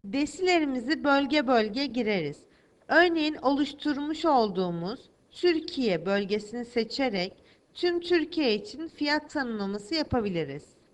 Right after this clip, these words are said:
Kargo firmaları üzerine yapmış olduğumuz ayarlarda sepet toplam tutarı seçildiği için bu alanlarda fiyat çıkmaktadır.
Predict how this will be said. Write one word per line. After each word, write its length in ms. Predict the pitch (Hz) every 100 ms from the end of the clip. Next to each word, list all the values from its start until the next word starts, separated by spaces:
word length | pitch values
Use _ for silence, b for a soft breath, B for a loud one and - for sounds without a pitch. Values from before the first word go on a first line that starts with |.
| -
Kargo 180 | 320 359
firmaları 520 | 359 330 302 294 302
üzerine 340 | 269 277 247
yapmış 460 | 233 220 226 285 -
olduğumuz 460 | 294 220 220 208
ayarlarda 720 | 202 185 180 170 165 160 175 262 b b
sepet 480 | - 285 285 311 -
toplam 480 | 294 294 302 311 311
tutarı 380 | - 285 202
seçildiği 640 | 190 208 208 - 226 214 254
için 320 | 226 - 294 B B -
bu 100 | 339
alanlarda 720 | 339 311 269 247 240 233 302
fiyat 440 | 311 262 220 220
çıkmaktadır. 840 | - 190 170 165 165 156 151 147